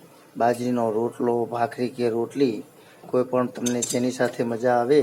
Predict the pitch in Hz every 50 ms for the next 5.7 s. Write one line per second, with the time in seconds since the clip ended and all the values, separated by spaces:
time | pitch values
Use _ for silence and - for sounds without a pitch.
0 | 113 107 - - 117 117 120 120 113 - 123 120 - 123 110 - - - 117 120
1 | 117 - 120 113 - 123 123 123 120 - - 120 113 110 - 123 120 120 117 -
2 | - 123 107 - 123 113 110 - - 123 117 123 120 120 117 - - 117 113 120
3 | 117 - 127 123 120 120 117 117 120 127 127 - - - - - - - - -
4 | - - - - - - - - - 113 110 - 131 127 120 120 117 113 127 120
5 | 110 120 113 - 120 127 127 - 127 120 113 - 135